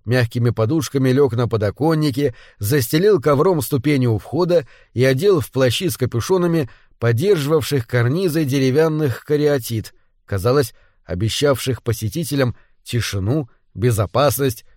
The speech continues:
и соблюдение полной тайны. За окнами нижнего этажа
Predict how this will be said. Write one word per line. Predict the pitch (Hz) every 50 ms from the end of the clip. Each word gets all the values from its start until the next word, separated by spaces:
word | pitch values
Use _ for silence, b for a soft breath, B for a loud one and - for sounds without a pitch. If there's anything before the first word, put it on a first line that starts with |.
| _ -
и | - 104
соблюдение | - - 123 110 101 113 113 92 104 135 147 143 143 143 139 120
полной | - - 127 131 131 127 123 127 123 120
тайны. | - 110 104 95 87 80 76 64 - - - - - _ _ _ _ _ _ _ -
За | - 82 101 156 190
окнами | 220 202 - 175 180 175 170 170
нижнего | 170 180 175 151 131 143 139 131 131
этажа | 123 120 131 120 131 190 190 180